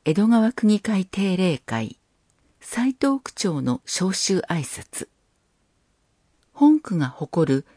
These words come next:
人と人とのつながりを受け継ぎ、花のように明るい街を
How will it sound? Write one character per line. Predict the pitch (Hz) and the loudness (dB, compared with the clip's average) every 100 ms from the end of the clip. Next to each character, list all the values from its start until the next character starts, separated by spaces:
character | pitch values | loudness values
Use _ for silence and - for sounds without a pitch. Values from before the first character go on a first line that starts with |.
| _ _ - | _ _ -20
人 | - 269 | 0 0
と | - 269 | 2 -2
人 | - 262 | -2 -2
と | 254 240 | 2 2
の | 139 | 2
つ | - 160 | -2 0
な | 160 | 0
が | 160 | 0
り | 156 | 0
を | 151 - | 0 0
受 | 156 - | -2 -6
け | - | -6
継 | - | -2
ぎ、 | 139 117 123 _ _ _ _ _ - | 0 -2 -4 _ _ _ _ _ -6
花 | 175 208 269 | 2 6 8
の | 277 | 8
よ | 285 285 | 6 6
う | 247 | 4
に | 143 | 2
明 | 131 - 170 | -4 -4 -2
る | 170 | 0
い | 170 | 0
街 | 165 - - | -2 -2 -2
を | 147 117 | 0 0